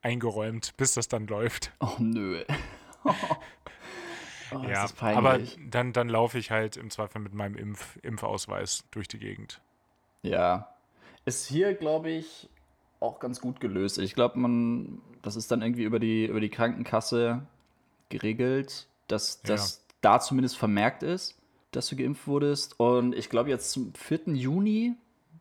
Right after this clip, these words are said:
Speaker 2: meine ich, gelesen zu haben, wollen sie auch diese, diese App einführen, so digitaler Q-R-Code, äh, was sie ja generell E-U-weit, glaub ich, einführen wollen.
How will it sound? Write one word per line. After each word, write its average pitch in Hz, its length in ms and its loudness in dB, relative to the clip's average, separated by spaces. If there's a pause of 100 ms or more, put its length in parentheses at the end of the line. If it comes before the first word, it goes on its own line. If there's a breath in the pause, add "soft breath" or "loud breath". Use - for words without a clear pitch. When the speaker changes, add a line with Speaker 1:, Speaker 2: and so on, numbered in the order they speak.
(120)
Speaker 2:
meine 131 280 -2
ich, - 120 -12
gelesen 156 360 -4
zu - 160 -8
haben, 139 200 -2
wollen 127 160 4
sie 117 120 2
auch 117 260 2 (640 loud breath)
diese, 107 500 6
diese 104 240 2
App - 160 4
einführen, 101 640 2
so 95 360 4 (220)
digitaler 104 640 4
Q-R-Code, 101 760 2 (1040 soft breath)
äh, 98 100 0
was 101 160 0
sie 107 100 2
ja 101 200 6
generell 104 520 4 (140)
E-U-weit, 113 580 2
glaub 98 160 2
ich, 98 120 -2
einführen 98 440 0
wollen. 104 320 2